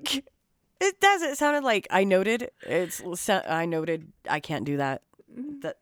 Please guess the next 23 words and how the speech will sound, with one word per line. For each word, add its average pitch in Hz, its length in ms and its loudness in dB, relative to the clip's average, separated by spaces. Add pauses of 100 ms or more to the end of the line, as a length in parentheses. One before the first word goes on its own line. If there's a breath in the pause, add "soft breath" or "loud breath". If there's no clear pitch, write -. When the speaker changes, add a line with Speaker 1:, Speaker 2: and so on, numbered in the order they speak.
(220)
Speaker 2:
I 240 100 -4
noted 254 500 -4
down 247 340 -2
in 214 140 -4
my 202 120 -4
book. 233 600 -6 (240)
Speaker 1:
He 269 480 -2
noted 247 460 0
in 240 140 -2
his 202 180 -4
book, 165 380 -2
he 214 320 -6 (100)
made 214 300 -2
a 302 40 0
reference 190 480 -2
to 190 120 -4
four 214 240 -2
stab 202 400 0
wounds 156 320 -2 (260 loud breath)
in 214 160 0
the 208 80 2
near 208 460 0
of, 185 340 -4